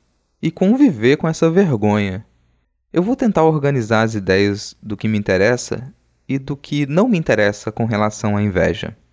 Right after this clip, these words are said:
Apesar de a maioria dos estudos relacionar a inveja com competição pela sobrevivência, eu acredito que, hoje,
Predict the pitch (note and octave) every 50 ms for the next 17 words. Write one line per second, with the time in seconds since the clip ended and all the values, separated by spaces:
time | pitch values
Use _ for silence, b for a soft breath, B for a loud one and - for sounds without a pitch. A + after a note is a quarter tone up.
0 | _ _ - - - F3+ F3 E3 D#3 F#3 A3+ A#3+ A3+ F#3 F#3 F3+ F3+ F3+ F3+ F3+
1 | E3 D#3 D#3+ F3+ G3 D#3+ E3 D#3 C#3+ C#3 - - - - A#2+ A2+ G#2+ G2+ F2+ -
2 | - - - _ _ - C3+ C3+ C#3+ C#3+ - - D3+ C#3 C#3+ D3+ E3+ F#3 F3+ D#3
3 | B2+ G2 G2+ G2 G2+ G2+ F#2+ G2 F2 F#2+ - _ _ _ - - A#2+ A2+ A2 -
4 | - - F3 F#3+ F3+ F#3 - E3 E3 - C3 A2+ - - - C#3 D#3 F3 F3 E3+
5 | E3+ D3 C#3+ C#3 C3 - - - C3 A#2+ A2+ A2 A2 A2 G#2 G2 F2+ D#2+ G2+ A#2
6 | C#3 C#3 B2+ - - - F2 F2 E2+ - _ _ _ _ _ _ - C#3+ F#3 A#3
7 | B3+ A#3+ - - A#2+ A2 G2 G2 G#2 A2 B2 A#2+ - - G2+ - - F#2+ F#2+ G2+
8 | - - _ G#2 A#2 B2 C#3+ D3 B2+ G#2+ G2+ F2+ G2+